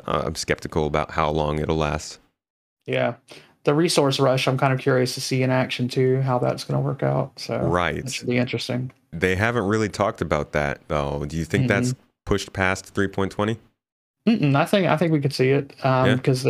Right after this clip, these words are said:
Speaker 2: I mean, the work shows ended in June, just like the, uh, the consignments. I think those, the consignment missions as well. I think those are two things that we could probably see in three, we should see in three twenty, I think, so.
Speaker 1: Why do you think they're not on the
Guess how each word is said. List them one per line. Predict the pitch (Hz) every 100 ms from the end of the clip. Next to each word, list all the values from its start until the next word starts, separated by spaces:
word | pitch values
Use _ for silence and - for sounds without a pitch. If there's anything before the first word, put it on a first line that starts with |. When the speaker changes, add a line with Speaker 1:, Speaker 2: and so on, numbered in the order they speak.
| -
Speaker 2:
I |
mean, | 139 135
the | 139
work | 151 156
shows | - 147 143
ended | 139 139
in | 135 127
June, | 135 139 139 139
just | 135 139 -
like | 135 131
the, | 139 131 135
uh, | 127 127 127 113 101 - - - -
the |
consignments. | 139 135 139 139 127 117 - -
I | 113
think | 127 123
those, | 123 127 127 - - - - -
the | 131
consignment | 127 131 131 110
missions | 113 120 120
as | 120
well. | 123 123 120
I | 120
think | 127 123
those | 123
are | 120
two | - 120
things | 117 123 120
that | 120
we | 117
could | 123
probably | 127 120 120
see | 123
in | 120
three, | 123 123 -
we | 131
should | - 156 131
see | - 120
in | 117
three | 120
twenty, | - 120 117
I | 120
think, | - 117 -
so. | - - 123
Speaker 1:
Why | 87 80 95 98
do |
you | 101
think | 101 92
they're | 92
not | 90 85
on | 82
the | 80 78